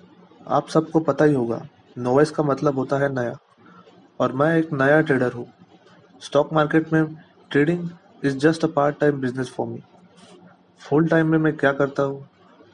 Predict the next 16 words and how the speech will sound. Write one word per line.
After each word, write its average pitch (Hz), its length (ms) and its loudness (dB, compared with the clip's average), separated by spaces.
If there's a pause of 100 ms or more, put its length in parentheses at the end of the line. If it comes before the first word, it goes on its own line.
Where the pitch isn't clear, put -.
(300)
ये 143 60 2
हम 147 220 0
कभी 143 280 0
और 143 440 0 (140)
दूसरे 139 240 2
video 131 220 0
में 147 80 -2
discuss 131 300 -6
करेंगे। 113 360 -8 (1700)
मैं 147 60 6
फ़िलहाल 160 300 4
नोवाइस 151 420 2
हूँ, 151 160 -2
मतलब 131 380 -2
नया 131 160 0
हूँ, 117 240 -6